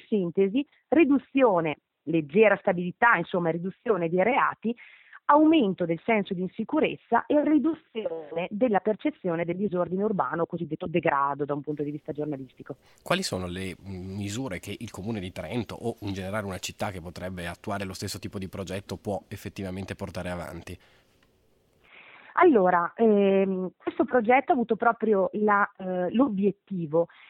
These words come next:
Speaker 1: di anche ascoltare i cittadini, eh, proprio per creare un sistema che non sia solo un sistema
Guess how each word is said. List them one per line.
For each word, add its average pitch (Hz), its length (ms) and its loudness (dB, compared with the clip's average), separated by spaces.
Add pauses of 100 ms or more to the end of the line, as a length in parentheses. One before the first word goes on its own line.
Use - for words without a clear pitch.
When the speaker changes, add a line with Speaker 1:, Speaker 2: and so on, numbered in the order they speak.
Speaker 1:
di 226 260 0
anche 226 440 2
ascoltare 196 1000 2
i 202 80 -14
cittadini, 170 800 -2 (220)
eh, 220 360 8
proprio 277 360 4
per 214 200 0
creare 190 560 4
un 214 360 -2
sistema 185 560 0
che - 120 -2
non 208 160 0
sia 370 220 4
solo 208 360 2
un 208 80 0 (100)
sistema 180 480 0